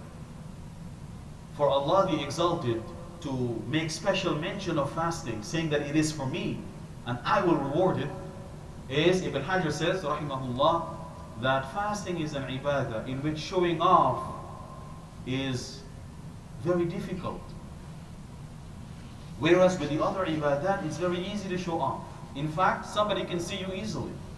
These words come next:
If you pray, people can see you. You recite the Quran, someone can see you. You give in charity, people can see you. You go for Hajj, mashallah, people often go to the airport to,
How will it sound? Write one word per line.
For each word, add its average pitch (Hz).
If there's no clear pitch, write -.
If 120
you 165
pray, 175
people 160
can 170
see 233
you. 113
You 131
recite 160
the 170
Quran, -
someone 165
can 156
see -
you. 107
You 131
give 151
in 143
charity, 185
people 139
can 160
see 233
you. -
You 147
go 180
for 180
Hajj, 175
mashallah, 175
people 180
often 165
go 170
to 170
the 160
airport 190
to, 139